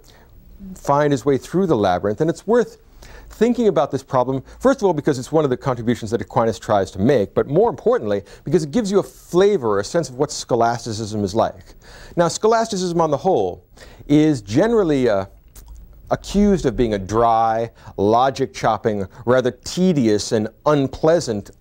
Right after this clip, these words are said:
uh, intellectual activity. And I can confirm for you, I can confirm for you that that is true, that it is dry and logic-chopping, and it is extremely dull.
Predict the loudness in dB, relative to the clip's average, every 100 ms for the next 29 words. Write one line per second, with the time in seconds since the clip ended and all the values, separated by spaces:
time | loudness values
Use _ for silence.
0 | -4 0 2 0 -4 -2 0 2 0 2
1 | 0 0 0 -2 -4 -10 -20 -20 -20 -8
2 | 0 2 2 0 -2 0 2 2 0 0
3 | 0 -2 -10 0 0 2 0 0 0 0
4 | 0 -2 -2 0 2 0 -4 -4 -4 -4
5 | _ -14 -10 -8 -2 0 2 2 0 0
6 | 2 2 2 2 0 0 0 2 0 -2
7 | -4 -2 0 0 -2 -6 -2 0 2 0
8 | 0 0 -2 -8